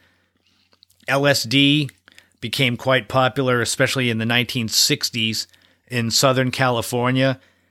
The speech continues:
as an hallucinogenic drug that alters your thoughts and feelings. It became the backbone of the psychedelic music scene of Southern California.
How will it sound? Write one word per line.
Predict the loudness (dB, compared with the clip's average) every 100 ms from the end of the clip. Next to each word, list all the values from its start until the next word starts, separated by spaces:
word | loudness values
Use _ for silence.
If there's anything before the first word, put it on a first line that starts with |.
| _ -8
as | -4 -2
an | -4
hallucinogenic | -4 -2 -2 0 0 0 0 0 0 0 0 -4
drug | -2 0 0 -2 -10
that | -6 -4 -2
alters | -2 -2 -2 -2
your | -4
thoughts | -4 0 0 -2
and | -6 -8
feelings. | -6 -4 -2 -2 -2 -8 _ _ _ _ _ _
It | -10 -6
became | -4 0 2 2
the | 0
backbone | 2 2 2 0 0 0
of | -4
the | -4
psychedelic | -2 0 0 0 0 0 -2
music | -4 -4 -4 -4
scene | -2 0 0 -2 -6 _ _ _ _ _ _
of | -6 -4
Southern | 0 0 0 -2
California. | -2 -2 -4 -4 -4 0 0 0